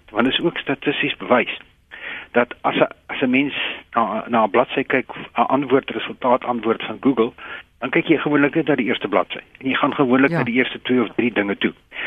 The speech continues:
Speaker 1: So jou bed and breakfast plek, Amorey se bed and breakfast, wil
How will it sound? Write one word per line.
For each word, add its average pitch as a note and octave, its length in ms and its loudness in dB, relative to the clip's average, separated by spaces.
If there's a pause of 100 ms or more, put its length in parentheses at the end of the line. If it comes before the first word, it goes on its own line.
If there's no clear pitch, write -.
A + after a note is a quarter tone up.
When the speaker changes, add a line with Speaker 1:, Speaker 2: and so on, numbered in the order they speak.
(160)
Speaker 1:
So E3+ 320 6 (380)
jou E3 280 2
bed D3+ 200 2
and D3 100 -4
breakfast C3+ 460 2
plek, A#2+ 360 2
Amorey B2 400 2
se C3 120 -4
bed A2 180 0
and A2+ 100 -4
breakfast, A#2 420 2 (360)
wil C3 140 2